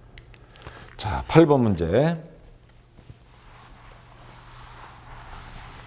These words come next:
어, 십일월 이십이일 대전 상사에 상품 백만 원을 판매하고,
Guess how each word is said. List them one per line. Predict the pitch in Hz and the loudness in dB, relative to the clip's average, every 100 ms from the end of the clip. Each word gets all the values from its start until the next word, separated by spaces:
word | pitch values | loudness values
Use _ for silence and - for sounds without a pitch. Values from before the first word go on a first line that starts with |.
| - - - - - - - - - - - - | -18 -20 -20 -20 -20 -20 -20 -20 -20 -20 -20 0
어, | 90 90 | 4 6
십일월 | 87 - 185 190 | 6 6 8 8
이십이일 | 175 147 165 151 156 113 90 | 6 2 2 4 4 2 2
대전 | 117 131 160 185 175 | 2 4 6 4 4
상사에 | 160 156 151 143 135 | 0 0 2 4 6
상품 | 113 151 156 151 143 | 4 0 -4 -4 0
백만 | 117 123 123 | 2 2 2
원을 | 127 120 | 2 0
판매하고, | - 151 156 151 139 127 123 120 110 120 120 107 95 76 73 | -2 -4 0 4 4 4 2 2 6 6 8 6 2 -2 -6